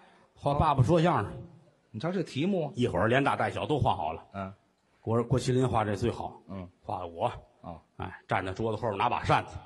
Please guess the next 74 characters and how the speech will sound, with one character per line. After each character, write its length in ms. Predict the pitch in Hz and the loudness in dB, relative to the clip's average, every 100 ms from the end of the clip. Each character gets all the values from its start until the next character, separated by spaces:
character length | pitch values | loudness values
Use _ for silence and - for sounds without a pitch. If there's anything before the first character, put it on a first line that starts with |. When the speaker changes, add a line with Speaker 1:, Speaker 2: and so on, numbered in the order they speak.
| - | -14
Speaker 2:
嗯。 200 | 110 104 98 _ | -12 -12 -12 _
Speaker 1:
爸 120 | - | -6
爸 120 | 82 | -2
说 180 | 175 107 | -2 -2
相 160 | 92 104 | -4 -8
声。 80 | - - | -12 -20
Speaker 2:
是。 220 | - 82 78 _ _ _ | -18 -18 -18 _ _ _
Speaker 1:
高 160 | - 180 | -2 4
峰 160 | 185 202 | 6 6
呢？ 160 | 123 | 4
高 100 | 165 | 4
峰 140 | 170 185 | 6 6
那 80 | |
孩 180 | 131 113 | 4 2
子， 120 | 117 104 - - - | 2 -2 -8 -14 -8
Speaker 2:
嗯。 60 | |
Speaker 1:
高 80 | 120 | -4
峰 120 | 127 | -2
那 80 | 120 | -2
孩 160 | 98 113 | 0 -2
子 80 | 107 | -4
小， 200 | 90 76 95 _ _ _ _ | -8 -8 -10 _ _ _ _
也 140 | - 82 | -6 -4
画。 280 | 104 101 - - _ - | -2 -2 -4 -14 _ -16
Speaker 2:
啊。 180 | 82 85 | -14 -16
Speaker 1:
画 260 | _ - 95 | _ -10 -4
一， 100 | 98 | -4
画 340 | 98 - 101 | -6 -8 -4
一 40 | 104 | -2
小 160 | 92 | -2
人 180 | 87 98 | 0 0
儿， 80 | 104 | 0
画 140 | 107 | 0
一 80 | 101 | 0
桌 260 | 104 117 107 | 2 2 0
子。 100 | 90 - - | -4 -14 -20
Speaker 2:
嗯。 120 | 98 98 _ - | -18 -18 _ -20
Speaker 1:
啊， 120 | - | -16
这 100 | - - | -14 -4
桌 240 | 123 113 | 0 0
子 80 | 95 | 0
都 80 | 113 | 2
画 220 | 117 95 | 2 2
到 80 | 98 | -2
纸 220 | - 90 | -4 -2
边 160 | 127 139 | 2 2
上 160 | 123 | 2
去 80 | 90 | 0
了。 160 | - - - _ - | -6 -12 -20 _ -8
Speaker 2:
哟。 160 | 139 | -4
Speaker 1:
眼， 100 | 95 - | -4 -2
眼 120 | 98 | 0
神 120 | 101 | 4
儿 60 | 208 | 6
不 140 | 180 | 6
济， 220 | 135 113 92 | 4 2 0
随 160 | 113 | 0
他 60 | 131 | 2
爸 160 | 139 | 0
爸。 80 | - - - | -2 -12 -16
Speaker 2:
嗯。 220 | 120 110 95 - _ - | -12 -12 -12 -18 _ -2
Speaker 1:
爸 140 | 113 | 0
爸 60 | 104 | 2
说 200 | 139 131 | 4 4
相 180 | 165 143 | 2 -2
声。 100 | - - - | -4 -10 -8
Speaker 2:
这 100 | 180 | -4
么 80 | 123 | 0
点 160 | 101 | 2
岁 180 | 90 135 | 2 2
数， 100 | 101 | 2
眼 200 | 98 85 | 0 -2
神 100 | 90 | -4
儿 80 | 95 | -6